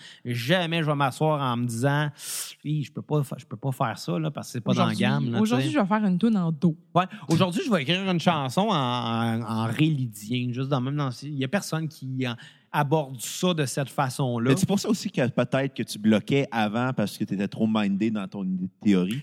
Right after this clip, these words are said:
Speaker 1: J'ai jamais été mindé dans mon
Speaker 3: Ok.
Speaker 1: idée de théorie. Moi, j'ai toujours écrit ma musique en fonction de comment je l'entendais. Après ça, quand c'était le temps de rajouter des couches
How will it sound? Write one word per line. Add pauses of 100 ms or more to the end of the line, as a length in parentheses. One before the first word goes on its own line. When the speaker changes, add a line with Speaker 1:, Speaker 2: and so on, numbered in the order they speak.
Speaker 1:
J'ai
jamais
été
mindé
dans
mon
Speaker 3:
Ok.
Speaker 1:
idée
de
théorie.
Moi,
j'ai
toujours
écrit
ma
musique (180)
en
fonction
de
comment
je
l'entendais. (1000)
Après
ça, (180)
quand
c'était
le
temps
de
rajouter
des
couches